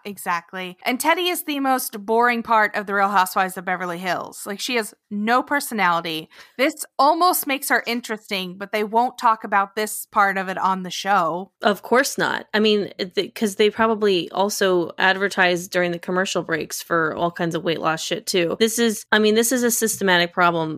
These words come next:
Speaker 2: of, like, what they're, of how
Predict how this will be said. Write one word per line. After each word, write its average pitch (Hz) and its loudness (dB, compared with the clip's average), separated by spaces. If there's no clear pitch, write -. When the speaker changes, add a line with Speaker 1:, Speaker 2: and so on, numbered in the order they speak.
Speaker 2:
of, 165 0
like, - -6
what 170 -2
they're, 160 -2
of 185 2
how 175 0